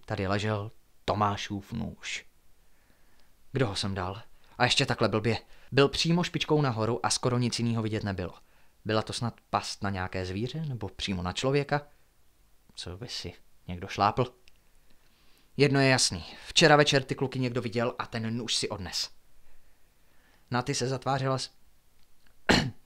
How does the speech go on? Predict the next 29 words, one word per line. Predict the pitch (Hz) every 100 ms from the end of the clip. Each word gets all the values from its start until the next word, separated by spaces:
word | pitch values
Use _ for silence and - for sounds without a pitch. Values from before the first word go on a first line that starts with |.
| - _ -
Naty | 139 151 151
se | 147
zatvářila | 135 131 127 131 123
světoborně, | - 110 104 95 - 92 95
to | 78
už | -
jí | 107
přece | 107 107 131
došlo. | 127 - - - - - - _ -
Ale | 101 104
kdo | 123
byl | 160 156
ten | - 95 92
někdo? | 98 107 92 92 - - - _ - _
"Možná," | 95 101 131 139 143 120 - - - -
začal | 104 98 101 -
uvažovat | 101 98 98 -
Adam. | 98 92 92 - - - - - - - - - - - - -
"Mohl | 107
by | 120
to | 127
být | 131 135 -
ten | 139 131
chlápek, | 123 131 135 -
co | 139
mu | 143 139
kluci | 135 135 147
dávali | 143 143 143
číslo, | - 165 - 110